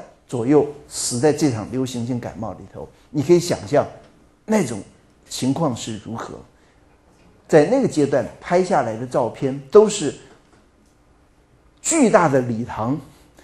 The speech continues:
堆满着病床，所以大的建筑物都被改造成为临时的收容所，去把病人集中在里面。全世界死了两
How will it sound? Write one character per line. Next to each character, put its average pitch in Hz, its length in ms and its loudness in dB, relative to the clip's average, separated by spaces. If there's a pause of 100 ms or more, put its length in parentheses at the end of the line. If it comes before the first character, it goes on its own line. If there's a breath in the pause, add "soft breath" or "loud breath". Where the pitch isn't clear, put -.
(300 soft breath)
堆 247 320 4
满 117 280 -2
着 123 120 -8
病 131 280 -4
床， 101 320 -12 (1120 soft breath)
所 214 160 2
以 165 100 0 (140)
大 277 160 10
的 202 100 6
建 208 300 4
筑 147 140 -2
物 156 220 0 (100)
都 254 200 4
被 190 220 4
改 107 260 -4
造 156 200 2
成 127 240 -4
为 131 120 0 (100)
临 135 200 0
时 127 180 -8
的 127 80 -2
收 131 200 -4
容 117 200 -6
所， - 200 -10 (480)
去 123 320 -4 (800)
把 120 340 -6
病 214 180 6
人 135 220 2
集 135 200 -4
中 160 180 2
在 143 140 2
里 104 100 -10 (100)
面。 113 180 -6 (240)
全 180 240 -6
世 180 160 -8
界 160 160 -2
死 - 340 -8
了 117 220 -6
两 117 160 -4